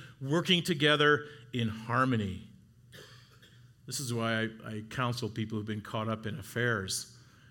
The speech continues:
And, and usually the spouse says to me, "I, I could sense that something was wrong, but I didn't know what it was." You know, Paul calls marriage a mystery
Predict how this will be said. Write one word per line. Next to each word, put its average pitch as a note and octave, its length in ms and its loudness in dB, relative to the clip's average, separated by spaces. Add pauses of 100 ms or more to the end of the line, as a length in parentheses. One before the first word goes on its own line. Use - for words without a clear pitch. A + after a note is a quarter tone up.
(120)
And, A2 160 -6
and A#2 140 -4
usually B2 340 0
the A2+ 80 -4
spouse A2 440 -2
says G2+ 260 -4
to - 100 -8
me, G2+ 180 -6 (120)
"I, A2 260 -4
I A#2 80 -4
could A2 240 -6
sense C#3 520 -4
that G#2+ 200 -6
something G#2 520 -6
was G2 200 -10
wrong, F#2+ 440 -10
but G2 100 -10
I F#2+ 120 -10
didn't G2 280 -12
know G2+ 200 -10
what F#2+ 140 -10
it F#2 160 -14
was." F2+ 580 -10 (240)
You B2+ 80 -4
know, A#2+ 60 0
Paul B2+ 320 -4
calls B2 280 -2
marriage A2 440 0
a G#2+ 40 -4
mystery C3+ 600 -6